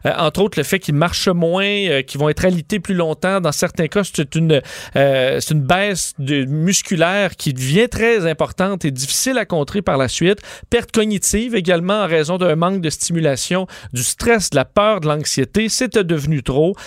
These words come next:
Alors, on décide de, d'enlever un peu, on dit pas un relâchement, mais d'enlever certaines des, euh, des limitations qui étaient installées pour les personnes plus âgées.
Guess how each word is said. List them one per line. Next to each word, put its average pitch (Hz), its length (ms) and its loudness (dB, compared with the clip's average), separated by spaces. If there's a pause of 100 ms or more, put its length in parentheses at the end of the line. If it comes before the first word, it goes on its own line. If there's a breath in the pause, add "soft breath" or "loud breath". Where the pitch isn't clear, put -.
(180 loud breath)
Alors, 147 240 2
on 170 80 4
décide 170 460 0
de, 180 260 2 (280 loud breath)
d'enlever 165 440 2
un 196 80 2
peu, 208 140 2
on 202 120 2
dit 143 140 -2
pas 233 220 2
un - 20 2
relâchement, 202 640 2
mais 127 100 0
d'enlever 156 460 2
certaines 185 680 0
des, 156 340 2
euh, 139 160 4
des 139 140 0
limitations 165 600 0
qui 190 140 -6
étaient 170 200 -2
installées 160 360 0
pour 185 280 0
les 147 100 2
personnes 175 400 -2
plus 170 260 -2
âgées. 135 140 2